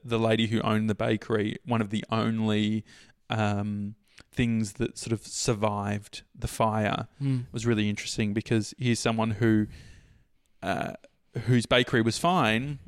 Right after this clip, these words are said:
Speaker 1: but she had this tremendous guilt 'cause she's like, "Those people o-, over the cross the road, they
Speaker 2: Oh,
Speaker 1: died.
Speaker 2: yeah.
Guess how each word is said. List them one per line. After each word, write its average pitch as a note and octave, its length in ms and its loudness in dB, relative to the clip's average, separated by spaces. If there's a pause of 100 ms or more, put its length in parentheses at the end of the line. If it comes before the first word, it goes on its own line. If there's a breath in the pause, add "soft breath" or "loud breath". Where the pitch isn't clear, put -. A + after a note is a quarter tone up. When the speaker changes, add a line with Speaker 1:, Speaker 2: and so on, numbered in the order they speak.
Speaker 1:
but B2 220 -2
she A#2+ 160 0
had A2 240 0
this A#2 160 0
tremendous G#2+ 440 0
guilt - 320 0
'cause A2+ 140 -2
she's A2 180 0
like, A2 160 0 (260)
"Those A#2 160 0
people A2 220 2
o-, G#2+ 200 4
over A#2 140 2
the A2 80 2
cross - 240 -2
the A#2+ 80 0
road, D#3+ 220 4 (120)
they G#2+ 140 2
Speaker 2:
Oh, G#2 40 -4
Speaker 1:
died. A2 360 2
Speaker 2:
yeah. A#2+ 120 -10